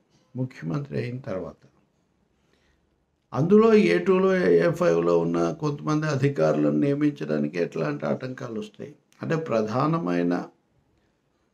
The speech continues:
స్థానంలో ఉన్న వ్యక్తి ముఖ్యమంత్రి కావడానికి రాజ్యాంగ ర-, పరంగా అవకాశం ఉన్నప్పుడు ఆయన ఆ హోదాలో తీసుకునే పనుల మీద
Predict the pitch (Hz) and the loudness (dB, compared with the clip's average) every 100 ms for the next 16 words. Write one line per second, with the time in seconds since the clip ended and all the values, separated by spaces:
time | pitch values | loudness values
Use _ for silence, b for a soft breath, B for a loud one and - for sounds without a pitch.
0 | _ - 143 156 170 165 170 165 160 156 | _ -10 0 2 2 0 0 0 0 2
1 | 143 139 - 165 151 143 - 156 151 151 | 2 0 -4 -2 -2 -2 -4 0 0 0
2 | 147 151 143 139 135 135 147 127 131 131 | -2 -4 0 2 0 -2 -4 -2 -2 -2
3 | 131 135 131 131 127 123 - 135 131 127 | 0 0 0 -2 -4 -6 -6 -6 -4 -6
4 | 127 123 123 139 135 135 135 147 143 - | -6 -8 -10 -12 -8 -4 -2 -4 -6 -16
5 | - _ _ _ _ _ _ _ _ _ | -20 _ _ _ _ _ _ _ _ _
6 | _ _ _ _ _ _ _ _ _ _ | _ _ _ _ _ _ _ _ _ _
7 | 175 202 208 190 160 190 208 208 202 202 | 2 4 6 6 6 6 6 6 4 4
8 | 196 185 - 196 185 180 - _ _ _ | -2 -4 -4 -2 0 -2 -4 _ _ _
9 | _ _ _ _ _ _ _ _ _ _ | _ _ _ _ _ _ _ _ _ _
10 | 165 190 208 208 190 | 0 4 6 6 4